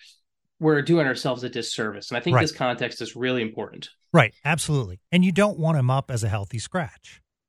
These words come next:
Speaker 2: That's
Speaker 1: No,
Speaker 2: just,
Speaker 1: not at all.
Speaker 2: that's
Speaker 1: Not at
Speaker 2: not
Speaker 1: all.
Speaker 2: productive. So,
Speaker 1: I mean,
Speaker 2: and, and, you know,
Speaker 1: like,
Speaker 2: candidly,
Speaker 1: like
Speaker 2: I don't want him on a lower line. I don't want him on a fourth line because I, I just don't think he fits that mold, even though, as we've talked about on Spits and Suds, Pete DeBoer's system is more offensive minded.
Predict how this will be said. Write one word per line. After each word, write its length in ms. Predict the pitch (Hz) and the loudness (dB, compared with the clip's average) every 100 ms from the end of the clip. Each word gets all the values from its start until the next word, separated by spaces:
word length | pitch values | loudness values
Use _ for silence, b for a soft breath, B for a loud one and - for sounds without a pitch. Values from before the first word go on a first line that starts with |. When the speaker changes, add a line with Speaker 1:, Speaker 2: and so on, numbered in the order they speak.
| _ _ - | _ _ 0
Speaker 2:
That's 140 | 151 | 2
Speaker 1:
No, 40 | 127 | 4
Speaker 2:
just, 120 | 117 | 2
Speaker 1:
not 20 | |
at 60 | 113 | 2
all. 60 | |
Speaker 2:
that's 200 | 135 - | 0 2
Speaker 1:
Not 80 | 135 | 2
at 100 | 127 | 4
Speaker 2:
not 100 | - | 2
Speaker 1:
all. 40 | - | 0
Speaker 2:
productive. 560 | 151 156 - 92 80 _ _ _ _ _ _ | 0 0 -4 -12 -16 _ _ _ _ _ _
So, 640 | - 123 120 120 123 127 | -2 2 2 2 -2 -4
Speaker 1:
I 40 | |
mean, 100 | 240 | -4
Speaker 2:
and, 140 | 202 180 | -2 0
and, 140 | 214 | 0
you 60 | 233 | 2
know, 60 | |
Speaker 1:
like, 140 | 220 214 | 2 4
Speaker 2:
candidly, 340 | 220 226 226 | 2 4 4
Speaker 1:
like 100 | 190 | 4
Speaker 2:
I 40 | 180 | 4
don't 200 | 185 190 | 4 2
want 140 | 175 | 0
him 100 | 175 | 0
on 60 | 175 | -2
a 80 | |
lower 280 | 170 180 175 | 0 0 -2
line. 280 | 175 185 98 | -2 -4 -6
I 100 | 98 | -4
don't 200 | 151 165 | -4 -2
want 120 | 147 | 0
him 100 | 123 | 0
on 80 | 117 | -2
a 40 | |
fourth 320 | 101 117 95 110 | -4 -8 -8 -6
line 240 | 104 139 | -4 -2
because 320 | 139 127 113 - | -2 -4 -4 -8
I, 120 | 107 120 | -10 -6
I 60 | |
just 180 | 107 110 | -4 -2
don't 200 | 123 113 | 0 0
think 160 | 120 - | -2 -8
he 100 | 110 | -10
fits 320 | - 131 - | -6 -6 -4
that 180 | 117 104 | -6 -2
mold, 300 | 143 143 131 | 0 0 -2
even 180 | 123 131 | -2 0
though, 160 | 120 B B - | -2 B B -4
as 200 | 120 98 | -2 0
we've 200 | 120 143 | -2 0
talked 280 | 135 120 123 | 2 2 0
about 220 | 120 117 | -2 -2
on 140 | 113 | -2
Spits 340 | - - 113 113 | -4 -4 -4 -2
and 100 | 104 | -2
Suds, 280 | 156 139 - | 0 -2 -2
Pete 200 | 123 113 | -4 -4
DeBoer's 380 | 107 113 104 | -4 -6 -6
system 480 | - 123 - 113 110 - | -6 -6 -4 -4 -4 -2
is 220 | 160 123 | 0 0
more 200 | 107 110 | -2 -4
offensive 540 | 101 101 117 104 104 95 | -6 -6 -6 -4 -6 -8
minded. 380 | 95 104 107 | -8 -6 -6